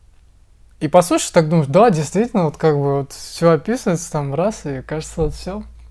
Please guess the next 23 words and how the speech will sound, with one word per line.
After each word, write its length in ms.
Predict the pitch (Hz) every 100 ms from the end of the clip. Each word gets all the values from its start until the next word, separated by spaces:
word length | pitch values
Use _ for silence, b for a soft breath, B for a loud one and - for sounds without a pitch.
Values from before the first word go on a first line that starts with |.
| -
от 160 | 147 135
всего 200 | - 151
поможет». 460 | 170 156 160 220 - B B B B B - - -
А 100 | 117
нет, 360 | 120 165 196 - - -
есть, 360 | 143 226 -
но 160 | 160 214
есть 480 | 170 131 123 - - -
такое 280 | 127 -
лекарство, 480 | 123 120 131 127 -
и 20 |
это 300 | 156 202 226 - - - - - - - -
лотосные 400 | 147 151 160 175
стопы 320 | 170 165 160
Кришны, 340 | 165 175 196 143
предание 460 | 135 135 143 156
Кришне. 380 | 147 127 123 -
Вот 120 | 139
это 200 | 226 233
всё, 400 | 196 - 190 127 170 143
это 140 | 165
всё 200 | 170 208
решает. 440 | 180 - 170 -